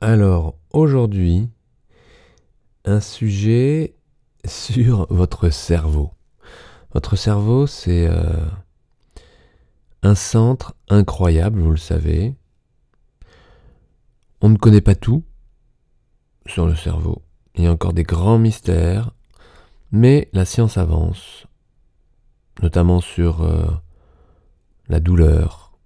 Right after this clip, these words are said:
sur les aspects cognitifs. Mais en même temps, les imageries ont fait énormément de bien ces dernières années,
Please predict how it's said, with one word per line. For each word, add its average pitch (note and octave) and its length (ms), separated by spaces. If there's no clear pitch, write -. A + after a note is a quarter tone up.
sur - 240
les D#2 160
aspects E2 260
cognitifs. - 720
Mais G2 140
en A2+ 80
même C3 160
temps, D#3 320
les G2 320
imageries A2+ 680
ont G2+ 100
fait - 260
énormément A2+ 800
de G2 80
bien G2 240
ces A#2+ 160
dernières F2 400
années, F2 380